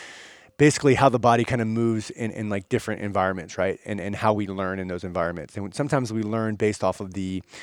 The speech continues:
the types of situations that we're in. So the ecological approach to coaching is actually a way that people are teaching jiu-jitsu now where they actually don't show techniques. Instead, they give you kind of, my understanding of it is they kinda give you tasks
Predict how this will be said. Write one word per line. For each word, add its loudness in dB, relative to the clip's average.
the -6
types 2
of -4
situations -2
that 0
we're -4
in. -8
So -12
the -2
ecological 4
approach -4
to -8
coaching -4
is -4
actually 0
a 0
way 0
that -2
people -2
are 0
teaching -6
jiu-jitsu -4
now -4
where -4
they -2
actually -4
don't -6
show -2
techniques. -8
Instead, 4
they -2
give -2
you -4
kind -2
of, -4
my 10
understanding 4
of 4
it 6
is 2
they 2
kinda 0
give -2
you -2
tasks 0